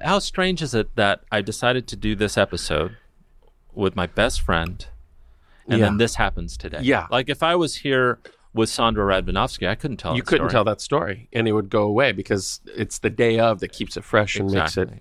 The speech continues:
Speaker 1: And the, yeah.
Speaker 2: have the impact and the vitality in your voice as you're
Speaker 1: Yeah.
Speaker 2: telling the story.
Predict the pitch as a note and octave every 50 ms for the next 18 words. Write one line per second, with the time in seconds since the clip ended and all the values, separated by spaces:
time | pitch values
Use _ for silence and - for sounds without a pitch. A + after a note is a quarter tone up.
0 | - - G#2 G2+ G2 F#2+ - - A2+ F#2 E2 E2+ - G#2 G2+ G#2+ G2+ G#2 G#2 G#2+
1 | G2+ A2 F#2 E2 F2 - - A2 F#2+ G2+ G2 G#2 E2+ G#2+ F#2 - - F#2 G#2 G#2+
2 | G#2+ G#2 G2+ G2+ F#2 G2 F#2+ F#2 G#2 G2+ G2+ G2+ - - - F#2+ A2 F#2+ F2+ F2+
3 | G2+ G2+ G2+ G2 F#2 F2+ - - - - G#2 G2 F#2+ F#2 F#2